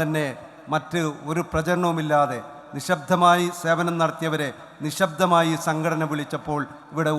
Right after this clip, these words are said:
ഓടിയെത്തിയ മുഴുവൻ വൈറ്റ് ഗാർഡ് അംഗങ്ങൾക്കും സംസ്ഥാന മുസ്ലിം യൂത്ത് ലീഗ് കമ്മിറ്റിയുടെ ഹൃദയംഗമായ നന്ദി രേഖപ്പെടുത്തിക്കൊണ്ട് അഭിവന്ദനായ തങ്ങളുടെ അനുമതിയോടുകൂടെ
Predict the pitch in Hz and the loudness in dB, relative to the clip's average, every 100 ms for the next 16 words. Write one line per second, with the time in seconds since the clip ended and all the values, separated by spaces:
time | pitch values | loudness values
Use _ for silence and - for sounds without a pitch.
0 | 160 165 165 151 147 147 127 - - 143 | 0 0 -2 -2 0 2 0 -4 -12 -4
1 | 156 170 180 165 160 170 170 165 156 151 | 0 2 2 2 2 2 4 6 6 4
2 | 151 147 139 151 123 - - - 160 160 | 2 0 -2 -4 -6 -8 -16 -4 -2 0
3 | - 156 151 143 160 160 147 147 143 139 | 4 4 4 0 0 0 0 -2 -4 -4
4 | 139 147 143 143 147 139 131 - - - | -2 -2 -2 -2 -2 -2 -2 -6 -20 -8
5 | 147 156 180 180 165 156 151 147 135 - | -2 2 4 4 4 4 4 2 0 -4
6 | - 147 156 175 156 151 147 151 - 147 | -10 -2 0 2 0 0 -2 -6 -6 -4
7 | 143 131 110 - - 143 156 156 151 151 | -4 -4 -8 -12 -6 0 4 4 4 4
8 | 147 147 151 151 151 147 139 - - - | 2 -2 -4 -2 -2 0 -2 -6 -18 -8
9 | - 160 160 151 147 143 139 139 | -2 0 0 0 0 -2 -2 -2